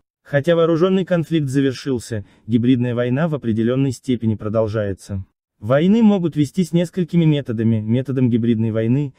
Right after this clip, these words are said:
классическим методом войны, с применением вооруженных сил, а также методом асимметричной войны. Несмотря на различия в методах ведения войны, их цели совпадают и сплетаются.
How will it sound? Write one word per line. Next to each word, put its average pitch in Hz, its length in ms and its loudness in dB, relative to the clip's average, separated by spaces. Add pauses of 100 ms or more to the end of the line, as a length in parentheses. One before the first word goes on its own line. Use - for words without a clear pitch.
(220)
классическим 156 640 -2
методом 151 440 2
войны, 135 520 0
с - 100 -20
применением 123 640 2
вооруженных 110 560 0
сил, 135 460 -4 (120)
а 110 160 -8
также 160 380 -2
методом 147 400 2
асимметричной 117 680 -2
войны. 104 460 0 (360)
Несмотря 135 500 2
на 165 120 0
различия 135 460 -2
в 110 60 -4
методах 123 380 -2
ведения 120 420 0
войны, 117 560 -2
их 123 220 -6
цели 131 260 0
совпадают 127 680 -4
и 143 80 -4
сплетаются. 110 880 -4